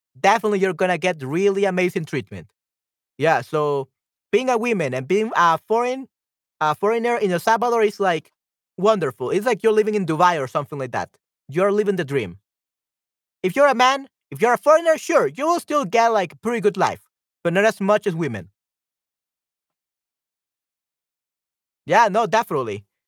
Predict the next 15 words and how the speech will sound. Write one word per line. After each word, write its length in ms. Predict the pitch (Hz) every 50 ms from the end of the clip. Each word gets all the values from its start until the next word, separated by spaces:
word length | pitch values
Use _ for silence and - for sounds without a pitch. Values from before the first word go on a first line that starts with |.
| _ _ _ _ _ _ -
Uh, 500 | 151 151 151 151 147 147 147 143 143 147
the 120 | 147 214
problem 320 | 208 - 277 302 294 277 240
here 260 | - 262 277 285 277
is 180 | 262 247 190 170
that 240 | 214 202 196 170 143 135
you 160 | 135 185 233
will 80 | 233 226
not 140 | 226 214 175
be 120 | 214 208
able 160 | 208 196 208
to 120 | - 202 185
find 200 | - 190 180 175
a 40 |
job. 280 | 147 - 151 110 98